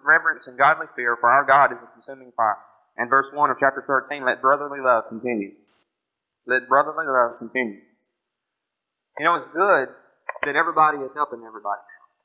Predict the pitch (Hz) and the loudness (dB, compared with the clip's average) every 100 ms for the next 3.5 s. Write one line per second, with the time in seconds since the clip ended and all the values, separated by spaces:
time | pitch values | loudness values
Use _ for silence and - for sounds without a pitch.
0 | _ _ _ _ _ 127 139 139 156 165 | _ _ _ _ _ -4 -4 -2 -2 -2
1 | 139 - 151 190 - 143 139 139 131 127 | -4 -6 -8 -6 -4 -2 -2 -4 -6 -18
2 | 131 131 131 135 135 120 135 123 147 143 | -6 -2 0 2 0 0 -6 -2 -2 -4
3 | 120 117 113 110 123 | -6 -14 -16 -16 -20